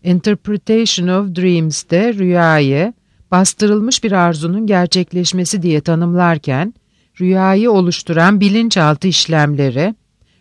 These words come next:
rüya çalışması veya rüya emeği, Verdichtung,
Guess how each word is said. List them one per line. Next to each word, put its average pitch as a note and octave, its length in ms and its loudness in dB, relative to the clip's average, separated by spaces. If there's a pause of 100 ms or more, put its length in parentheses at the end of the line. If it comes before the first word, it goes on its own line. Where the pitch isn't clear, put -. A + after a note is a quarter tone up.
(120)
rüya G3 280 4
çalışması D3+ 720 -2
veya E3+ 320 2
rüya F3 380 2
emeği, C3+ 560 -4 (960)
Verdichtung, F#3 1000 0